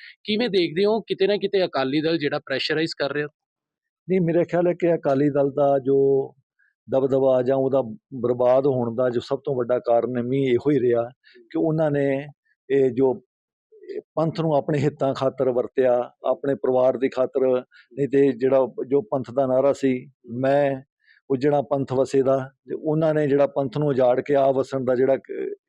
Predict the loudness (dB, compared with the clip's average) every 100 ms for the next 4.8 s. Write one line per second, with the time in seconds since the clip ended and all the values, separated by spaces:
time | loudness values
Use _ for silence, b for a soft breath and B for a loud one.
0 | _ -6 -4 -2 -4 0 0 0 -4 -2
1 | 0 2 2 2 0 0 0 0 0 -2
2 | -2 -4 0 -2 -2 _ _ -4 -4 -2
3 | -2 0 0 -4 B B -20 -8 -4 -2
4 | -2 -2 -2 -2 -2 0 0 -2